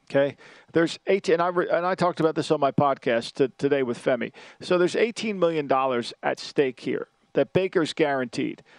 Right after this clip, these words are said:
The Browns have agreed to pay some of that. I don't know how much, but they are.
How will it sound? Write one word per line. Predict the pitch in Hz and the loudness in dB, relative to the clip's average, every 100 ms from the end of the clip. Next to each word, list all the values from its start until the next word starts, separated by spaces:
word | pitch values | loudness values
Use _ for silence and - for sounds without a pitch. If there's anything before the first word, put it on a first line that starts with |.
| _ - | _ -2
The | 170 | 0
Browns | 190 247 277 247 - | 2 0 0 0 0
have | 180 160 | 0 0
agreed | 139 147 175 147 | 0 2 0 2
to | 139 | 0
pay | - 147 | 2 0
some | 127 - 143 | 0 0 0
of | 113 | 0
that. | 107 101 - _ _ - | 0 -2 -6 _ _ -4
I | 147 | 0
don't | 160 | 2
know | 156 | 2
how | 151 151 | 2 2
much, | 151 180 - | 0 0 -2
but | 180 | 2
they | 165 | 4
are. | 139 101 | 4 0